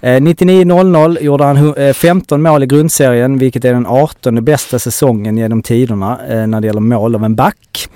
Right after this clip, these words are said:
Eh, och sen så har jag då gjort ett litet nedslag i, eh, genom historien och, eh, då ska jag säga det att det är grundserien som jag har jobbat med, vilket jag ångrar när jag kom till slutet. Så i fortsättningen kommer jag köra grundserie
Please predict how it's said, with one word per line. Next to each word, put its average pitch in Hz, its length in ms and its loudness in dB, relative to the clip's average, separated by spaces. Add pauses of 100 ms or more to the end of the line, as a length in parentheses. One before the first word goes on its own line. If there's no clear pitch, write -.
(640)
Eh, 127 200 2
och 156 180 0
sen 180 160 0
så 170 80 2
har 180 80 4
jag 190 120 2
då 185 80 4
gjort 180 240 2
ett 151 80 -4
litet 147 180 -2
nedslag 151 420 0
i, 127 360 0
eh, 123 220 0
genom 131 300 0
historien 131 640 0
och, - 440 -6
eh, 127 180 0
då 143 100 -2
ska - 120 -4
jag 156 80 -2
säga 175 140 2
det 165 60 2
att 143 80 0
det 156 60 2
är 147 40 2
grundserien 120 1120 0
som 107 240 -4
jag 107 80 -2
har 113 80 0
jobbat 117 380 0
med, 95 200 -6
vilket 113 320 -6
jag 113 180 -2
ångrar 123 420 0
när 101 80 -6
jag 107 80 -8
kom 107 180 -2
till 104 100 -12
slutet. 87 500 -6
Så - 180 -6
i 113 40 -2
fortsättningen 160 480 0
kommer 143 180 -2
jag 135 60 -2
köra 156 180 2
grundserie 127 500 0